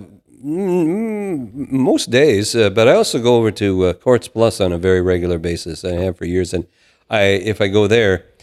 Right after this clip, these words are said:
I can multitask because I can do a cross trainer while reading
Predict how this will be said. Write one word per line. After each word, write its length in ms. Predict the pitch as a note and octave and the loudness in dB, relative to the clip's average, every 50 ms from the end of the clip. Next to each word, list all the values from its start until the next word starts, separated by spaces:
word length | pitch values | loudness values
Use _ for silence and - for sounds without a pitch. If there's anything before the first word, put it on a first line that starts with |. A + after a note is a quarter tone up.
| _ _ _ - A2+ | _ _ _ -4 -4
I 80 | A2 | -2
can 160 | G#2 A#2 G#2+ G#2+ | 0 2 2 2
multitask 680 | A2 A2+ G#2 A2 G#2 F2+ - - B2+ B2 A#2 A2 - | 2 0 0 -2 -4 -4 -2 0 2 2 2 2 0
because 300 | - G#2 F2+ G#2 F#2+ F2+ | -4 -6 -2 -2 0 0
I 100 | G2 F#2+ | 0 0
can 160 | F2+ F#2+ F#2 F#2 | 0 0 0 0
do 140 | G2 F#2+ | 0 0
a 40 | F2 | -2
cross 380 | - - A2 G2+ G2 F#2 - - | -2 0 0 2 2 0 -2 -6
trainer 600 | - - A#2+ A#2+ C#3 D3 A#2+ F#2+ F2+ F#2 - _ _ _ _ - | -8 -2 0 2 2 2 2 2 2 0 -2 _ _ _ _ -6
while 260 | G2 G#2 G2 F#2+ F#2 | -2 0 2 2 2
reading 480 | F#2 G#2+ A2 G#2 F#2+ E2+ D#2 D#2 D2 | 2 2 2 2 2 0 -2 -4 -10